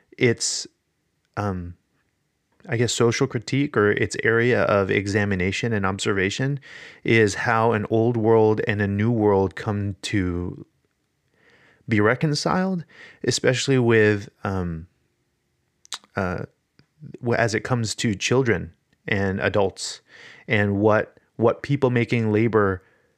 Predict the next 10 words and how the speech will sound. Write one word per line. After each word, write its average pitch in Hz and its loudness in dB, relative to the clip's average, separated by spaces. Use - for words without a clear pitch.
um, 87 -4
produces 113 2
the 107 2
kind 113 0
of 98 0
adults 98 0
that - -6
go 90 -2
to - -6
war, 87 -2